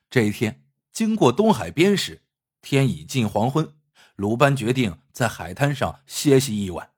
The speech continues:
明早再走。阿木生起一堆火，准备做晚饭。到海边舀水时，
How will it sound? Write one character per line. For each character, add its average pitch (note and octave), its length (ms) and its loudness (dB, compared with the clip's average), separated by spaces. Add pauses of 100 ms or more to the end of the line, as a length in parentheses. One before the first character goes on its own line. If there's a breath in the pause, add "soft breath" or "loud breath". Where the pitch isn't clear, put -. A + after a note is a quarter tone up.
明 D#3+ 320 0
早 F#2 180 -2
再 A#2 160 4
走。 - 240 -6 (1200)
阿 A3 200 2
木 G#3 160 6
生 G3 220 2
起 C3+ 160 -6
一 D#3+ 100 0
堆 F3+ 160 4
火， - 360 2 (260 soft breath)
准 F#2 240 -4
备 A#2+ 140 2
做 B2 160 2
晚 F2 240 -6
饭。 - 320 -6 (500 soft breath)
到 A#3+ 180 4
海 G2 220 -2
边 F3+ 220 0
舀 F3 180 6
水 F#2+ 220 -4
时， - 320 -10